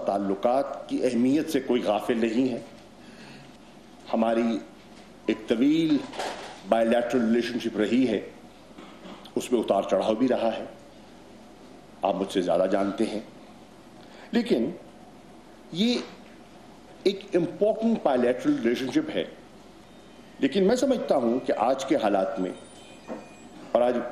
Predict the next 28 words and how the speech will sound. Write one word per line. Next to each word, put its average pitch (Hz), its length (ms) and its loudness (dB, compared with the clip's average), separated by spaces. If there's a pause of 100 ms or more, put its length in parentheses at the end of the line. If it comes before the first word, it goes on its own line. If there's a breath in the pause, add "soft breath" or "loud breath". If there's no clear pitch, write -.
(140)
وزیر 113 220 4
اعظم 113 280 2
کی 120 120 0
خدمت 113 340 0
میں 110 80 2
بھی 98 200 2 (200)
یہ 101 80 -2
گزارش 101 440 0
کی - 200 -2
گئی 107 220 2 (1300)
کہ 302 140 2
امریکہ 262 320 2
کے 262 100 0
ساتھ 202 300 0
تعلقات 147 720 2
کو 147 260 0 (1400)
واپس 143 520 0
اس 185 140 2
سطح 175 320 2
پہ 175 40 2
لانے 120 380 2
کے 107 80 2
لیے 98 260 0 (1800)
افغانستان 160 920 0 (1200)
اور 135 200 0
ان 196 160 2
کی 202 260 -4
جو 147 280 2